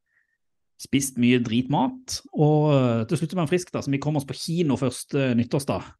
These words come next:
og fikk se Kardemommeby. Så det var jo, eh, det var artig. Så mitt høydepunkt var egentlig nå for to timer siden, hvor jeg da endelig fikk tatt på meg mine egne ski, og gått min første skitur på et år,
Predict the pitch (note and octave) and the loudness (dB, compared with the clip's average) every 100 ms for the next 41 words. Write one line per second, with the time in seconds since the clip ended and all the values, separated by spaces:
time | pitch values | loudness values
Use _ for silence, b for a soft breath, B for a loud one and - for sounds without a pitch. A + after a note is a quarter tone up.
0 | _ - A#2+ B2+ - B2 A#2+ A#2+ A#2+ A#2 | _ -4 -2 -2 0 2 4 6 6 8
1 | C3 A#2 F2+ - _ _ _ _ _ _ | 6 6 2 -10 _ _ _ _ _ _
2 | _ _ _ _ D3+ F3+ E3+ C#3 C3 A#2+ | _ _ _ _ -2 0 2 2 2 2
3 | A2 G2+ F#2 F2 G2 D3 G#2 - - - | 0 -2 -4 -6 -4 -4 -4 -8 -14 -16
4 | _ _ _ _ b b b b - E3 | _ _ _ _ b b b b 2 4
5 | F3 C#3 D#3+ G#3+ C#3+ C#3+ C#3+ B2 C3 C3+ | 6 6 6 2 4 2 4 4 4 0
6 | A#2+ A#2+ A#2 B2+ E3+ B2+ B2 A#2 B2 A#2 | -4 0 0 0 0 0 0 0 -2 -2
7 | A2+ C3+ B2+ B2 - _ - - A2+ B2+ | -2 0 -2 -4 -10 _ -14 -8 -2 2
8 | B2 A2 A2 B2+ E3 C3+ G2 A#2+ B2+ B2+ | 2 4 4 2 2 -2 -2 -2 -2 0
9 | A#2+ A2+ - C#3 - D3 B2+ - G#2+ C#3 | 0 0 -4 -4 0 0 0 -4 -2 0
10 | D3 | -2